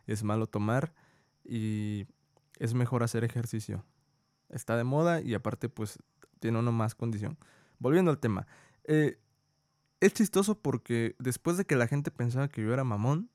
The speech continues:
después dijeron, "No mames, este vato es bien chido". Y me ha pasado últimamente en el estudio, luego llegan a grabar, este, platicamos. Eh, yo soy mucho de platicar y dar un consejo.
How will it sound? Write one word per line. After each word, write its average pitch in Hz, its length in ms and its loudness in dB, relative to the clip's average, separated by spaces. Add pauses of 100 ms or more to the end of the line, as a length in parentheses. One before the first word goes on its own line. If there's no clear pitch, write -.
(140)
después 120 340 -2
dijeron, 110 340 0
"No 120 60 -4
mames, 175 260 -2
este - 80 -4
vato 156 160 -4
es 151 60 -2
bien 147 120 0
chido". 127 280 -6 (300)
Y 135 100 2
me 156 80 4
ha 160 80 0
pasado 170 260 4
últimamente 143 800 2
en 120 280 0
el 113 100 0
estudio, 151 360 4
luego 135 240 4
llegan 131 280 2
a 120 40 2
grabar, 117 440 0 (460)
este, 107 320 -8
platicamos. 131 1000 0
Eh, 120 260 0
yo 143 100 4
soy 180 140 8
mucho 175 300 6
de 143 100 4
platicar 139 600 -2 (340)
y 120 120 0
dar 123 140 4
un 143 120 4
consejo. 123 520 -2